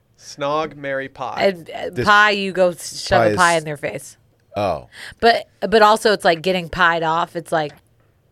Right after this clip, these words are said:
Speaker 2: it's like somebody, like,
Speaker 3: Okay.
Speaker 2: basically, like,
Speaker 3: A good
Speaker 2: mugged you
Speaker 3: snogging.
Speaker 2: off. Mugged off is another term they use. Like, that's muggy.
Speaker 3: Snog.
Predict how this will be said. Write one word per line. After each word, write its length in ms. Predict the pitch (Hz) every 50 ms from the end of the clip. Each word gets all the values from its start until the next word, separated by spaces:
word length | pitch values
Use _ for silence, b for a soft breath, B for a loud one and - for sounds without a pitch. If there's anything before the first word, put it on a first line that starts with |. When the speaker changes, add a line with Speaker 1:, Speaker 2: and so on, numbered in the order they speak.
| _ _ _ _ _
Speaker 2:
it's 160 | 180 165 -
like 280 | 180 165 156 147 - - -
somebody, 360 | - 190 175 160 160 160 151
like, 180 | - 151 147
Speaker 3:
Okay. 100 | 143 156
Speaker 2:
basically, 360 | 147 143 - - - 139 143 143
like, 240 | - - - 190 _ _ _ _ _ _ _ _ _ _ _ _ _ _ _ _ _ _ _ _ _ _ -
Speaker 3:
A 60 | 90
good 140 | 82 104 160
Speaker 2:
mugged 180 | 160 160 156 135
you 80 | 156
Speaker 3:
snogging. 300 | - 95 95 90 87 82 76
Speaker 2:
off. 140 | 71 - _ _ _ _ _ _ _ _ _
Mugged 300 | _ 196 208 208 202 175
off 220 | 190 175 170 160 -
is 100 | 175 156
another 360 | 165 156 160 160 156 151 151
term 340 | 135 - - - 160 151 156
they 100 | 160 147 143
use. 340 | 139 135 139 139 - - 151
Like, 180 | 143 - - _ _ _ _
that's 260 | - 170 170 151 - 165
muggy. 560 | 156 156 147 151 156 - - 143 143 135 147 _ _ _ _ _ _ _ _ _ _ _ _ _ _ _ _
Speaker 3:
Snog. 680 | - - - - - - 80 78 80 76 69 65 60 -